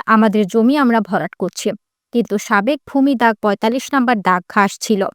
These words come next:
বর্তমানে আপনারা এটার মালিক হলেন কিভাবে?" এই প্রশ্নের উত্তরে তারা বলেন, কর্তৃপক্ষের সাথে কথা বলেই কাজ করতেছি। এই বিষয়ে পাঁচথুবি ইউনিয়নের সহকারী ভূমি কর্মকর্তা আব্দুল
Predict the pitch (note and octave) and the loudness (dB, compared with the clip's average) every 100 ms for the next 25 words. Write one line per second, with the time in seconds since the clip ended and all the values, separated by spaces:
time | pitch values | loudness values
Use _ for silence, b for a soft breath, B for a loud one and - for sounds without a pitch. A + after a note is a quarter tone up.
0 | _ B B B A3 C4+ - D#4 E4 D#4 | _ B B B 4 4 4 0 2 0
1 | C4+ C#4 C4+ A#3+ A3+ G#3 G3+ - B3 B3 | 2 0 2 2 2 2 0 -2 0 0
2 | A3 F#3+ G3 C3 - _ A3+ A3 G#3 - | 0 -4 -6 -8 -10 _ -4 -2 -4 -2
3 | G#3 G3 A3+ D4 D4 G#3 F#3+ D#3+ D4+ A4 | -2 -2 -2 -2 0 0 0 -2 -4 -8
4 | b b - C#4+ - F4 E4+ - - E4 | b b 2 2 4 0 0 -2 -4 -4
5 | E4 A3+ A3 B3 A#3+ C4 D#4 F#3 G3+ - | -2 -2 0 -2 0 -2 2 0 0 -4
6 | G3 - G3 - - _ _ G#3+ A#3 A#3+ | -6 -6 -10 -10 -12 _ _ 2 2 2
7 | - E4 - B3 - D4 C#4+ C4+ C4 C4 | 0 0 4 2 2 -4 0 2 2 2
8 | C4+ - B3 A#3 A3+ A#3 G#3+ - C4 C#4+ | 0 0 0 0 2 2 2 0 0 0
9 | B3 G#3+ G3+ G#3 - A3 G#3 F#3 G3+ | 2 0 0 -2 2 2 2 0 -2